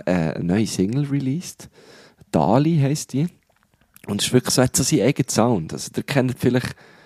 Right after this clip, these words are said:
so, er hat mal vor ein paar Jahren wirklich so einen, einen Hit gehabt, Holunderblütensirup. Der ist überall auf und runter gelaufen. Äh,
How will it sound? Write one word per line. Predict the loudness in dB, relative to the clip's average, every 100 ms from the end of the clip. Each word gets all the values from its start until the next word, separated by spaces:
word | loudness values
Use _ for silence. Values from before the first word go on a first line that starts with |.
| -20 -20 _
so, | 4 6
er | 6
hat | 4 4
mal | 2 4 2
vor | 2 -2
ein | -2
paar | -2
Jahren | 0 2 2 -2 -6
wirklich | -4 0
so | 0
einen, | 0
einen | -2 -4
Hit | 0 -2 -2 -4
gehabt, | 0 0 2
Holunderblütensirup. | 2 0 -4 0 0 0 -4 0 0 0 -4 -14 -20 -20 -20 _
Der | -10
ist | 0
überall | 2 4 4
auf | 2 2 0
und | 0
runter | 0 0 -2
gelaufen. | 0 0 -2 -4 -6 _ -20 _ _ _ -2
Äh, | 2 2